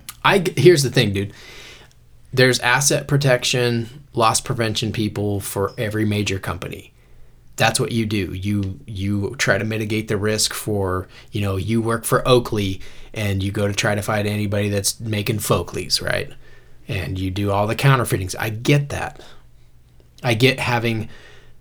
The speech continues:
there being a law enforcement side of FedEx and U P S investigators that do that stuff, but they don't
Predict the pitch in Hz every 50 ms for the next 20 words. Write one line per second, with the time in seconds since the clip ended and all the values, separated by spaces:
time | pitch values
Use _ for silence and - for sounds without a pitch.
0 | - - - - - - - - 143 123 123 117 113 110 123 120 117 113 113 113
1 | 107 107 113 113 110 110 107 104 - - 117 113 110 - - 123 110 110 113 -
2 | - - 107 110 110 110 107 101 98 - - - 110 107 107 107 107 104 - -
3 | - 120 107 107 110 110 107 - 120 113 107 101 98 - 104 107 104 110 110 110
4 | - - - 107 107 107 101 98 104 104 101 101 104 101 - 127 123 113 113 113
5 | 98 - - 110 98 - - 110 - - - - - - - - 123 113 - 135
6 | 139 143 143